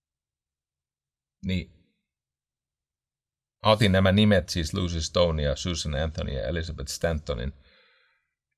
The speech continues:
esille, koska kuuluisasti, nyt vähän niin kuin luvut, vuosiluvut vaihtelee, mutta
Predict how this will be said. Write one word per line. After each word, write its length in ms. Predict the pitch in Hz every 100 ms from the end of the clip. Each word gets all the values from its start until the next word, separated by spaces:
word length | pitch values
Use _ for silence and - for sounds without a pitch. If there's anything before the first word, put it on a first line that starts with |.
| -
esille, 460 | 101 98 82 67 67
koska 560 | 76 73 - 76 71 - _ _
kuuluisasti, 880 | 101 101 85 73 - 73 - 80 69 - _ _ _ _ _ _ _ _
nyt 180 | - 73 - -
vähän 220 | - 76 65
niin 100 | 65
kuin 120 | 80
luvut, 420 | 98 92 - -
vuosiluvut 500 | 71 92 87 78 73
vaihtelee, 480 | 107 104 82 87 80
mutta 360 | 76 76 -